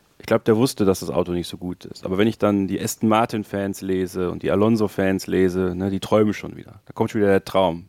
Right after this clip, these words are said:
Der Traum von Amsterdam, ja, von Zandvoort in dem Fall. Was wäre, wenn?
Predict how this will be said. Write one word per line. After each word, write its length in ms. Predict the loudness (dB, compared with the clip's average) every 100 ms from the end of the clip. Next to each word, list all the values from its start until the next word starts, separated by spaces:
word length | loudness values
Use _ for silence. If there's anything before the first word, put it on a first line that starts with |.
| -6
Der 100 | -2
Traum 260 | 0 0
von 140 | 0 -4
Amsterdam, 560 | -6 -4 -4 -2 -6 -10 _ -8
ja, 320 | -4 -4 -6 -14 -16 -10 -4
von 180 | 0
Zandvoort 400 | 2 0 0 -4
in 140 | -2 -2
dem 180 | -2 0
Fall. 300 | 0 0 0 -10 -20 -20 -20 -20 _ _ -6
Was 280 | -4 -2 2
wäre, 280 | 4 4
wenn? 260 | 2 0 -2